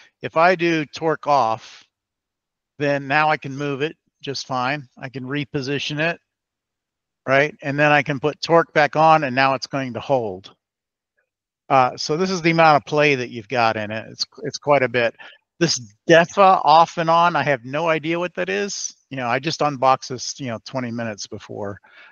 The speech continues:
Uh, here's the L E D turning on, off. Um, here's where we start getting into the inverse kinematics.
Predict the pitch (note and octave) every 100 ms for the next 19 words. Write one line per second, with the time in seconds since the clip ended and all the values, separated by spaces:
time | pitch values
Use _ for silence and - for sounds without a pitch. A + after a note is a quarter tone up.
0 | _ B2 B2 A#2+ A#2+ C3+ F3 C3 D3+ C#3
1 | C#3+ C3 C3 C#3+ D3 - D3 C#3+ C#3+ D3
2 | D#3 D#3+ C#3+ _ _ _ _ _ _ _
3 | _ _ - A#2+ B2+ B2 - - - _
4 | _ _ _ _ _ _ - B2 B2 B2
5 | A2+ _ _ _ _ _ - F#3+ A#3+ G#3+
6 | D3+ E3 D#3+ - D#3+ C#3 D3+ D3 C#3+ C3+
7 | C#3 A2+ C3+ C#3 C#3+ D#3+ - E3+ E3 E3
8 | F3 F#3 - - - -